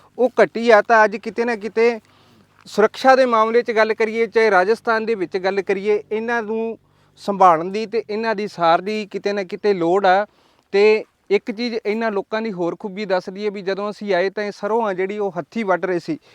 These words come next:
ਯਾਨੀ ਇਹ ਹੱਥੀਂ ਕਿਰਤ ਕਰਨ ਦੇ ਉੱਤੇ ਜ਼ਿਆਦਾ ਵਿਸ਼ਵਾਸ ਰੱਖਦੇ ਆ। ਦੋਸਤੋ, ਜਿਹੜੀ ਰਾਜਸਥਾਨ ਸਰਕਾਰ ਆ, ਉਹਨਾਂ ਨੇ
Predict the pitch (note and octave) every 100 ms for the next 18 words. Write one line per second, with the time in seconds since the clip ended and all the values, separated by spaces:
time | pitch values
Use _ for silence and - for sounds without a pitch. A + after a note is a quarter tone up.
0 | _ G3 A#3 C4 C4 F#3+ F3+ - B3 A3+
1 | A#3+ A3+ G#3+ G#3+ A3 A3 - A3+ F3+ F3
2 | G3+ F3+ F3 C#3+ C#3+ F3+ D#3+ F#3 G3 G3+
3 | - _ _ _ _ D3+ F3+ - B3 B3
4 | G#3+ G#3+ A#3+ G#3 F#3 A3+ - A#3+ A#3+ G#3+
5 | G3 G3+ G#3+ A3+ - G#3+ B3 B3 A3+ A3
6 | A#3